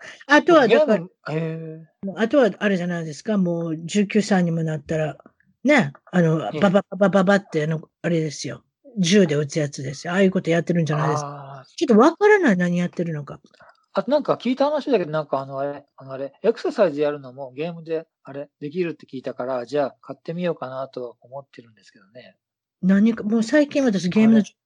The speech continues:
Speaker 1: 全然わからないもん。
Speaker 2: あ、
Speaker 1: でも、Xbox
Speaker 2: ダンスしたりするんですよ。
Speaker 1: うーん、
Speaker 2: ゲームで。
Speaker 1: それ
Speaker 2: ええ、ええ。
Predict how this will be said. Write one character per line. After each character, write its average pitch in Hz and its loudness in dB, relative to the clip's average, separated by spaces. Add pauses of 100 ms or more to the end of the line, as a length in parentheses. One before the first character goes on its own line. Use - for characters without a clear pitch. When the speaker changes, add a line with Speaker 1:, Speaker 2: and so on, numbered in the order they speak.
Speaker 1:
全 214 4
然 208 4
わ 214 2
か 208 0
ら 202 2
な 175 0
い - -8
も 156 -10
ん。 147 -14 (340)
Speaker 2:
あ、 - -10
Speaker 1:
で 233 4
も、 214 8
Xbox 247 2
Speaker 2:
ダ 311 6
ン - 6
ス 277 -10
し - -20
た 156 -4
り 139 -4
す 135 -14
る 135 -12
ん - -18
で 123 -12
す 120 -18
よ。 104 -18 (1000)
Speaker 1:
う 202 0
ー 302 0
ん、 - -4
Speaker 2:
ゲ 311 -2
ー - 2
ム 285 0
で。 - -6
Speaker 1:
そ - 2
れ 120 -6 (160)
Speaker 2:
え 160 0
え、 170 4
え 143 0
え。 120 -12